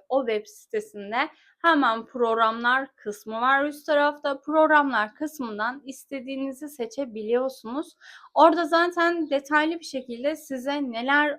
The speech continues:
olduğunu, o programın neler içerdiğini yazıyor.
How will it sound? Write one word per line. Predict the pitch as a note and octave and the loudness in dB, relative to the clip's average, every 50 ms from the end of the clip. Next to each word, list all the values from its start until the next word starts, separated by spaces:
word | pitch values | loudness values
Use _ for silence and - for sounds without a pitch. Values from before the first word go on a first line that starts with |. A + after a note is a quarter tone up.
| - | -6
olduğunu, | A3 G#3+ G#3+ G#3 G#3 G#3 G#3 G#3 G3+ G3+ G#3 | -4 -2 -2 -2 -2 -2 -4 -4 -4 -6 -8
o | G3+ - - C4 C4 C#4 | -6 -2 -2 -2 -2 -2
programın | D#4+ D4 D4 C#4+ C4 C4 B3+ B3+ B3+ C4 B3 A3 | -6 -2 -2 -2 -2 -2 -4 -4 -6 -6 -8 -8
neler | G#3 G#3 G#3+ A#3 C4 C#4 | -8 -6 -4 -2 -2 -4
içerdiğini | C#4 C4 - - A#3 G#3 G3+ G3 F#3+ F#3+ G3 G3 A3+ C4 C4+ B3 A3 | -4 -10 -12 -8 -6 -4 -4 -6 -8 -12 -18 -16 -12 -12 -12 -10 -12
yazıyor. | G3+ G3 G3 - A#3 A#3 A#3 F#3+ G#3+ | -12 -14 -14 -12 -10 -6 -6 -6 -6